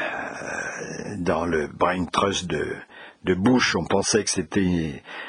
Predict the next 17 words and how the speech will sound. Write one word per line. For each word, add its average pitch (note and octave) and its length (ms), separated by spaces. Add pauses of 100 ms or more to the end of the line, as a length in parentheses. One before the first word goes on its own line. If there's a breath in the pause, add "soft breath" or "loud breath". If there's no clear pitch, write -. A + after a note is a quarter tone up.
(640 loud breath)
faire A2+ 520
un G#2+ 180
coup B2+ 220
d'éclat C3+ 560
pour, G#2+ 280
euh, G2 160
bien A#2 240
faire G#2+ 180
comprendre A2+ 560
à F2+ 320
tout A#2 120
le A2 60
monde C3+ 240
qu'il G#2 140
faut G#2+ 140
pas D3+ 120
s'opposer, C3 800